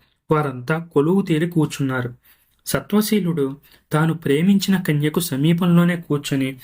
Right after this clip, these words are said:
ఒళ్ళంతా కళ్ళు చేసుకొని ఆమెను చూడసాగాడు. అతన్ని కాసేపు భరించిన మీదట ఆ స్త్రీ తన చెలికత్తెలకు ఏదో సంజ్ఞ చేసింది. ఆ వెంటనే ఒక చెలికత్తె సత్యశీలుడి వద్దకు వచ్చి,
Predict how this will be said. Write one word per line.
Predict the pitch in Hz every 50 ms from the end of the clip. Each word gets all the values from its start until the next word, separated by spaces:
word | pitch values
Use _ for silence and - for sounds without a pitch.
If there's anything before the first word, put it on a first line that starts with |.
| - - - _ _ _
ఒళ్ళంతా | 139 143 156 160 170 170 175 175 - 220 214
కళ్ళు | 214 - 147 151 160 175
చేసుకొని | 170 170 170 160 160 - - 143 135 131 139 131 _ _
ఆమెను | 135 139 143 143 139 143
చూడసాగాడు. | 170 170 165 - - 143 156 170 170 170 156 139 139 131 127 123 123 123 - - - - - - _ _ _ - -
అతన్ని | 165 170 196 190 190 190 190
కాసేపు | 190 - 151 147 147 - - 170 170 170
భరించిన | 170 156 - 147 147 160 165 165 - 165 151
మీదట | 143 139 135 139 147 135 139 - 123 117 120 123 120 - - - - - - - -
ఆ | 139 139 147
స్త్రీ | 143 - - - - 165 208 226
తన | 226 214 185 165
చెలికత్తెలకు | 151 143 - 151 151 165 180 185 185 - 156 151 147 - 196
ఏదో | 175 156 147 143 151 147
సంజ్ఞ | 151 - 139 139 151 170
చేసింది. | 170 170 165 147 139 139 - 139 127 123 123 123 - _ _ _ _ _ _ _ - - - - - - _ _ _ _ 151
ఆ | 151 - -
వెంటనే | 151 147 151 156 160 208 202 214
ఒక | 214 - 165 -
చెలికత్తె | 170 - - 151 151 151 - 185 180 - _ - - 127 127 127 -
సత్యశీలుడి | - - 131 127 - 175 170 170 185 175 170 175 170
వద్దకు | 156 147 147 - 139 131 - 135
వచ్చి, | 131 123 127 - - - 185 -